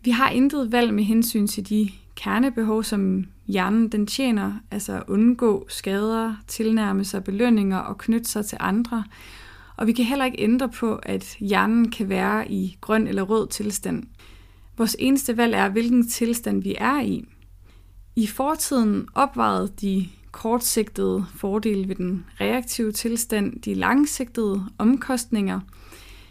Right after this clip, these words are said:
men i nutidens samfund, hvor de basale omstændigheder i den vestlige verden er bedre,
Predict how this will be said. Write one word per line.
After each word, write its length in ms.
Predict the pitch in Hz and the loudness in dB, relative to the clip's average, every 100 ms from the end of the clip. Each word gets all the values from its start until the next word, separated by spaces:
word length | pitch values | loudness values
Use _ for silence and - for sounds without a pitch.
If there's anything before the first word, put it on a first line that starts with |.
| - - | -20 4
men 160 | 233 233 | 8 10
i 60 | |
nutidens 520 | 247 294 - 262 220 208 | 10 8 2 2 2 2
samfund, 640 | - 214 247 - 226 214 | 0 2 2 0 0 2
hvor 140 | 233 | 0
de 120 | 208 | 0
basale 500 | 202 214 - 269 220 | -2 -2 0 0 0
omstændigheder 840 | 190 208 - 247 220 196 208 214 214 | 0 -2 0 0 0 -2 -2 -2 -2
i 160 | - | -4
den 280 | 202 196 190 | -2 -2 0
vestlige 480 | 214 233 - 208 185 | 2 2 0 -2 0
verden 440 | 170 185 214 208 | 2 2 2 -2
er 120 | - - | -2 -8
bedre, 580 | - 226 294 277 233 | 0 0 2 0 -2